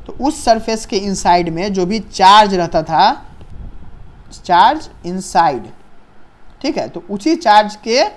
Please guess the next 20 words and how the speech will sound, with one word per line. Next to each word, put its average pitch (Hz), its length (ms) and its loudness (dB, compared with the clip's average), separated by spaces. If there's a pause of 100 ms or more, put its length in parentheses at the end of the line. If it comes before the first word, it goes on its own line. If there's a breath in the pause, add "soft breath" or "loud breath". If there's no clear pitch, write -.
(500 soft breath)
डिवाइड 196 360 0
कर 214 140 0
देते 208 240 -6
थे 208 140 -6
क्यू 214 460 -4
नॉट 196 300 0 (140)
epsilon 196 440 -2
naught 170 180 0
से, 208 180 -6
तो 220 120 -6
वो 208 180 0
क्या 269 140 4
आता 220 220 2
था? 165 40 0
उसका 226 500 0 (420 soft breath)
मैग्नीट्यूड 202 460 -4 (120)
आ, 240 100 2
आ 226 300 0
जाता 240 220 -4
था। 240 320 -2